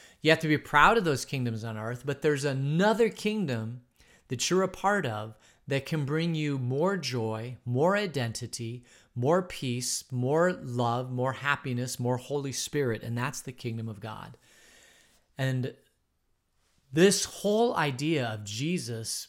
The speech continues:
creating this kingdom happened because earthly kingdoms just don't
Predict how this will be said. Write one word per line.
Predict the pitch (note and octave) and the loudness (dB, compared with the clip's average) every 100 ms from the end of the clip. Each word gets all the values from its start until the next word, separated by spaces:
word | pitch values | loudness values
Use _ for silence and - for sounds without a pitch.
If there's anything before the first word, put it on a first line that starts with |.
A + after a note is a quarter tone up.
| _ - | _ -18
creating | - C3+ C#3+ E3+ A#2+ | -8 -2 0 0 -2
this | A#2+ A#2+ | -4 -6
kingdom | - D3+ D#3 A2 G2 A2 _ _ _ _ _ _ _ _ | -6 -6 -6 -8 -12 -16 _ _ _ _ _ _ _ _
happened | - - F#3+ F#3 A#2+ G#2+ A#2 C3 - _ _ _ _ _ | -10 0 0 0 -6 -6 -8 -12 -18 _ _ _ _ _
because | - - - G3 F3+ C#3 A#2 - | -12 -8 -2 2 4 2 -4 -4
earthly | F3+ G3 F#3 E3+ | 0 0 0 -4
kingdoms | D#3 - F3+ D#3 G#2+ G#2+ A2 - _ | -4 -4 -2 -2 -4 -8 -10 -14 _
just | - - F#3 F3+ - - G#2+ | -6 -4 -2 -4 -6 -10 -8
don't | C#3+ C3+ C#3 D#3 - | -2 -2 -2 -6 -12